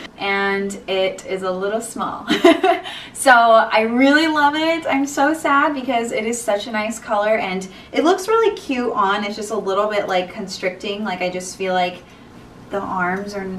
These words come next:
like, the armpit areas are, like, really being pushed up because it's just too small for me. Uh, otherwise, I do really like it. It's really pretty. It's just a little too small for me.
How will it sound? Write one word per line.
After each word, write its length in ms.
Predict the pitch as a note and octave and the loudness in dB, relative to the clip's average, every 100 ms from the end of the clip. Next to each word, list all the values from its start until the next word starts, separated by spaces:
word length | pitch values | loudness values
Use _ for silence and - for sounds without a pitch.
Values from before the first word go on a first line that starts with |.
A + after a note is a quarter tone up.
| - | -8
like, 240 | F#3 F3+ | -6 -6
the 80 | - | -6
armpit 560 | - F3+ F3+ - A3 - | -6 -4 -4 -6 -6 -4
areas 460 | G3+ G#3 A3 A3 | -2 0 0 -2
are, 120 | G3+ F#3 | -4 -6
like, 280 | F#3 E3+ - - | -6 -6 -12 -16
really 340 | F#3+ F#3+ F#3 F#3+ | -10 -6 -4 -2
being 280 | F#3+ F#3 | -4 -4
pushed 420 | F3+ - F#3 - F3+ | -8 -8 -8 -4 -4
up 220 | F3 - | -4 -6
because 400 | F#3+ F#3 E3+ E3+ | -8 -6 -6 -10
it's 180 | E3 - | -12 -10
just 220 | F3+ - | -10 -8
too 160 | G3 | -8
small 420 | F#3 F#3+ F3 F3+ F#3 | -8 -4 -2 -4 -6
for 160 | A3 | -6
me. 400 | A3+ B3 C#4+ D#4 - - - - - A#3+ | -2 2 2 0 -4 -20 -20 -20 -12 -6
Uh, 280 | B3+ B3+ - - - B3 | -4 -4 -8 -16 -18 -12
otherwise, 480 | A#3+ B3 A#3 A3 | -8 -4 -2 -2
I 120 | A3+ A3 | -6 -12
do 280 | G#3+ B3 A#3+ | -10 -10 -8
really 280 | A3+ A3 | -8 -6
like 240 | G#3+ G#3 G#3 | -6 -8 -8
it. 60 | |
It's 240 | A3 A3 - | -10 -12 -12
really 240 | A3+ G3+ | -10 -8
pretty. 340 | G3 G3+ F3+ F3 | -10 -8 -8 -8
It's 160 | E3+ | -10
just 320 | F#3 F3+ - - - - - | -10 -12 -14 -20 -20 -20 -14
a 80 | G3+ | -10
little 200 | G3 F#3 | -6 -6
too 200 | F#3+ G#3 | -8 -12
small 360 | G3 F#3+ F3 F#3 | -8 -2 -2 -4
for 140 | G#3 | -8
me. 420 | G#3 A3 A3+ A3+ | -8 -6 -4 -4